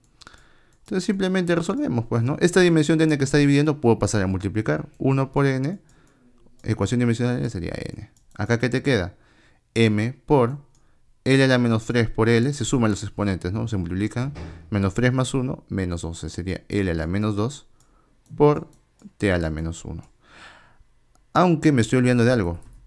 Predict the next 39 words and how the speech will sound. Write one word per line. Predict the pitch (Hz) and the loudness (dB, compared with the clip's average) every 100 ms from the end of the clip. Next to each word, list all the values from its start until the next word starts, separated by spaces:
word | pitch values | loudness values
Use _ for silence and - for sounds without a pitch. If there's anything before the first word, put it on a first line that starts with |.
| - | -8
¿no? | 95 120 | -4 -2
Sería | - 110 113 131 - - | 0 2 2 2 -4 0
L | 135 139 | 4 6
menos | 131 113 107 | 4 2 0
tres | 120 131 160 - | -2 -2 -4 -2
más | 104 104 | 0 0
uno | 151 143 | 0 0
más | 120 95 - | 0 0 2
uno, | 151 92 | 2 2
¿no? | 92 156 - _ _ _ _ _ | -2 -6 -10 _ _ _ _ _
Menos | 107 101 98 | -2 -2 0
tres | 127 117 | 0 0
más | 107 104 147 | 0 0 0
uno | 151 156 | 0 0
menos | 120 95 | 0 0
dos | 95 85 - - | -2 -4 -8 -4
más | 101 - | -4 0
uno | 139 160 175 | 0 0 -2
menos | 107 90 87 | -4 -4 -6
uno. | 87 - - | -8 -12 -12
Ah, | - 80 | -12 -12
me | 87 | -12
estoy | - 95 | -8 -6
olvidando | 87 80 - | -4 -6 -8
de | 60 | -10
ella. | 64 - - - - - - - _ _ | -12 -16 -20 -20 -20 -20 -20 -20 _ _
Listo. | 101 92 87 - - - - | -2 0 -2 -6 -18 -20 -14
Entonces, | 98 92 107 107 117 127 | -10 -6 -4 -4 -4 -6
ahora | - 87 90 82 | -2 0 2 0
sí, | - 73 - | -4 -12 -10
todo | - 101 | -2 0
multiplicado. | 95 87 73 - - - - _ _ _ _ _ | 0 -2 -6 -12 -12 -12 -14 _ _ _ _ _
¿Cuál | - 147 | 0 2
sería | 147 147 | 2 2
la | 143 135 | 2 0
respuesta | 131 - 143 135 | -2 -2 -2 -2
entonces? | 135 139 147 175 | -2 -2 -2 -4
Sería | 117 104 107 | -2 0 0
la... | 98 127 170 | 0 -2 -4